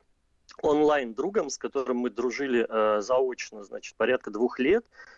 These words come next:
Э, даже как-то я его соблазнял стать героем нашей, э, одной из наших программ или цикла программ на телеканале «Диалоги о рыбалке»,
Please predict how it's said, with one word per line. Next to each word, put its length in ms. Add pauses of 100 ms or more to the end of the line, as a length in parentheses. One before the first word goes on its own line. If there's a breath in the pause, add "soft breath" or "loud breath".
(120 loud breath)
Э, 120
даже 260
как-то 360
я 140
его 140
соблазнял 680
стать 540
героем 440
нашей, 480
э, 320
одной 320
из 100
наших 320
программ 600
или 100
цикла 400
программ 480
на 80
телеканале 540
«Диалоги 340 (160)
о 60
рыбалке», 460